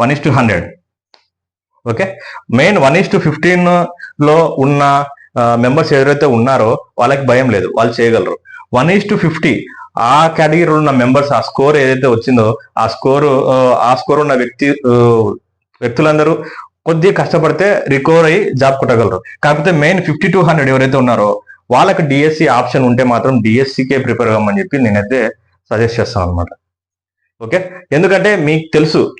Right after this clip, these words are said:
మీ ఆ గ్రూప్ టూ అనలిటికల్ పేపర్ బెస్టా లేకపోతే డిఎస్సి టైపు అలా మీకు పోర్షన్ నుంచి బయటికి వెళ్ళాడు డిఎస్సిలో. ఓకే, ఓ పది మార్కులు కరెంట్ అఫైర్స్ ఉంటే అది పక్క విషయం. ఓకే, కాకపోతే మీకున్న సిలబస్ నుంచి బయటికి వెళ్ళాడు కదా,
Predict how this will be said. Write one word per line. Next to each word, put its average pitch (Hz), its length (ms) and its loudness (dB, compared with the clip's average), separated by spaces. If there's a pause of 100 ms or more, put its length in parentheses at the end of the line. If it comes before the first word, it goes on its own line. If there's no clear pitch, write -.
(160)
మీ 139 200 0
ఆ 127 340 2
గ్రూప్ 131 340 -2
టూ 151 60 2
అనలిటికల్ 131 520 0
పేపర్ 127 600 2 (340)
బెస్టా 117 340 0
లేకపోతే 123 460 0
డిఎస్సి 120 440 2
టైపు 123 580 0 (420)
అలా 107 380 0
మీకు 120 340 0
పోర్షన్ 170 260 2
నుంచి 165 160 0
బయటికి 131 280 0
వెళ్ళాడు 113 260 0
డిఎస్సిలో. 95 460 -2 (500)
ఓకే, 165 260 -6 (200)
ఓ 208 100 -2
పది 202 180 0
మార్కులు 139 300 0
కరెంట్ 131 280 0
అఫైర్స్ 127 240 0
ఉంటే 127 140 0
అది 131 140 0
పక్క 110 180 -4
విషయం. 113 260 -2 (580)
ఓకే, 175 160 -6 (320)
కాకపోతే 156 340 0
మీకున్న 156 380 0
సిలబస్ 151 400 0
నుంచి 151 180 0
బయటికి 127 300 0
వెళ్ళాడు 120 220 0
కదా, 123 100 -2